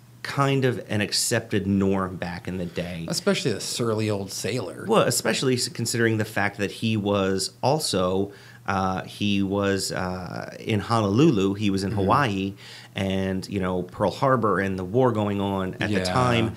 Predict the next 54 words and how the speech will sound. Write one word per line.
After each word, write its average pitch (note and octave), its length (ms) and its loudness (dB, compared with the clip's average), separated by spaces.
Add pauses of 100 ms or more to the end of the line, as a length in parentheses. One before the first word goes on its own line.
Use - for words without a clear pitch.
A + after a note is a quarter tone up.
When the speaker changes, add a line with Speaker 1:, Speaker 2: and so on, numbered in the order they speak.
Speaker 2:
yeah. G2 300 -6
Speaker 1:
that, G2 260 0
you G2+ 120 -2
know, F#2+ 180 0
he A2+ 160 -4
had, A#2 240 0
he C#3 140 -2
had C3 180 0
some A#2 120 -4
problems A2+ 380 -4
with G#2 100 -2
the F#2+ 60 -6
Japanese, G2 380 -2
but A2+ 100 -4
he C#3+ 160 2
actually B2+ 300 0
went G2 560 -2
there, F#2 340 -2 (560)
and G2 240 0
his C3+ 240 2
idea A2+ 480 4
was E2+ 200 -2
he G#2+ 100 0
knew C3 260 6
that B2 160 2
the - 60 -8
Japanese G2 600 -2
were G2 140 -2
very G2 440 2
good F2 220 -2
tattoo F2 360 -6
artists. E2 320 -6
He F2+ 80 -2
had F2 120 -4
seen B2+ 300 2
their B2 140 2
work, F#2 320 -4 (120)
Speaker 2:
Mm-hmm. G#2 280 0
Speaker 1:
and B2 80 4
he F#2+ 80 2
went A2+ 240 4
over G2 180 2
there, G2 200 2
he F#2 180 -4
went F#2 180 -4
to, F#2 160 -6
to - 220 -8
train G#2 320 0
with F#2 140 -2
them, F2+ 240 -4 (1000)
and G#2+ 120 2
upon B2+ 260 0
coming A2+ 280 2
back, G2+ 440 0